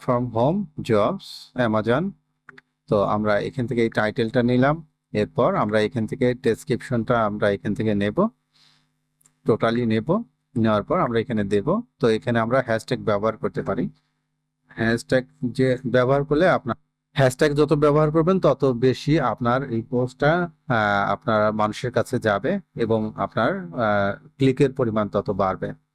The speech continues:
তো আমরা Ama-, Amazon লিখলাম, তারপরে জবস, তারপরে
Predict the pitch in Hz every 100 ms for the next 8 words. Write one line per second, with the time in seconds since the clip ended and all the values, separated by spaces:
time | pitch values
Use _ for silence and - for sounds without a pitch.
0 | _ 117 107 107 123 143 - _ - _
1 | _ _ 101 110 113 113 113 110 - -
2 | _ _ _ _ _ _ _ _ _ _
3 | 113 110 113 107 107 107 107 107 104 -
4 | 107 127 - _ _ _ _ _ _ _
5 | _ - 98 92 101 98 98 - - -
6 | 104 110 101 104 117 - - - _ _
7 | _ _ _ _ _ _ _ _ _ _
8 | _ _ _ _ _ _ _ _ _ _
9 | _ _ _ _ _ - _ _ _ _
10 | _ _ _ - _ _ _ - 95 95
11 | 104 101 107